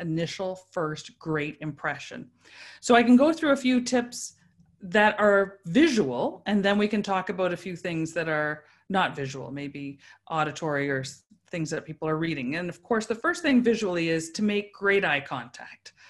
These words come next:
That seems so simple and so easy, especially now that we've really transitioned a lot into,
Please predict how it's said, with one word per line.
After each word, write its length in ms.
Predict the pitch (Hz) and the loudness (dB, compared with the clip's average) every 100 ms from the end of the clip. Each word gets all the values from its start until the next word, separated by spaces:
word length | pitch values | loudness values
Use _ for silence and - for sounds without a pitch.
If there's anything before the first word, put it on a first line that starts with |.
| - - - - | -20 -20 -16 0
That 320 | 240 269 - | 4 6 4
seems 500 | - 262 254 240 - | -2 2 4 4 4
so 160 | 240 233 | 0 0
simple 500 | - 202 202 220 220 | 0 -4 -2 -2 -2
and 220 | 185 170 | -4 -6
so 460 | - - 202 202 - | -6 -2 0 0 -2
easy, 540 | 175 170 190 233 254 - - - _ _ _ | -6 -6 -4 -6 -6 -14 -20 -20 _ _ _
especially 560 | 214 - - 311 311 247 | -4 -2 4 4 4 2
now 220 | 202 196 | 4 4
that 140 | 196 - | 2 0
we've 260 | 180 165 | -4 -4
really 320 | 180 196 196 | 0 2 2
transitioned 600 | 196 - 165 160 156 - | 0 -6 -4 -4 -6 -6
a 60 | 156 | -8
lot 320 | 147 147 147 - | -6 -6 -8 -6
into, 920 | 156 143 - 170 151 147 143 139 | -6 -6 -8 -8 -8 -8 -8 -8